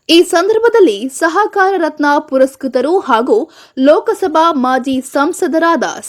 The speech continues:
ಸಿ ನಾರಾಯಣಸ್ವಾಮಿ, ಮಾಜಿ ಶಾಸಕರಾದ ಮುನಿನರಸಿಂಹಯ್ಯ, ವೆಂಕಟಸ್ವಾಮಿ, ಜಿಲ್ಲಾ ಪ್ರಚಾರ ಸಮಿತಿ ಅಧ್ಯಕ್ಷ ಚೇತನ್ ಗೌಡ, ಹಿಂದುಳಿದ ವರ್ಗಗಳ ಉಪಾಧ್ಯಕ್ಷ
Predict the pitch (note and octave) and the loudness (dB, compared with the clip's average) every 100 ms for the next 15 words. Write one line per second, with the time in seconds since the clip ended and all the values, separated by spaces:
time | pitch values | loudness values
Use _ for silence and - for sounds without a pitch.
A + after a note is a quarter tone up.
0 | - D4 B3+ A#3+ A#3 D4 E4 B3+ A3 A3 | -2 0 0 2 2 2 0 -2 -4 -4
1 | G3 A3 D#4+ - - - _ A#3+ C4 C4 | -4 -2 -2 -4 -16 -20 _ 0 2 2
2 | C4+ C#4 E4+ C#4+ E4+ G4+ F#4+ F4 C#4 F#3+ | 0 0 2 2 2 0 2 2 2 0
3 | - - C#4+ G#4 G#4 A#3+ - G#3+ - G#3 | -4 -2 0 0 0 -2 -6 -8 -6 -2
4 | B3 E4 - - - - C4+ G4 A#4+ A4 | 0 0 -2 -20 -20 0 0 2 0 0
5 | E4 B3 A3 A#3 D#4+ - B3+ C4 D#4 D#4+ | -2 -2 -2 -2 -4 -6 -12 -2 2 4
6 | F4+ G4 D4+ C#4+ F4 F4+ E4+ E4+ C#4 C4+ | 2 2 0 0 0 0 0 -2 -2 -2
7 | C4+ C4 A#3 G#3+ C#4 - - A#3 - _ | -4 -2 -2 -2 -2 -4 -2 -4 -4 _
8 | - F4+ F#4+ F4 A#3+ F#3 F#3 B3+ F#4 - | 0 2 2 0 -2 -2 0 0 0 -4
9 | _ _ - _ E4 F#4+ A4 G#4 G#4 D#4+ | _ _ -20 _ 2 6 4 4 0 -2
10 | C#4+ C4 C#4+ C4+ C4+ C#4+ A#3 B3+ B3+ B3 | -2 -2 -2 0 2 2 0 -2 0 0
11 | A3+ A#3+ - | 0 -2 -2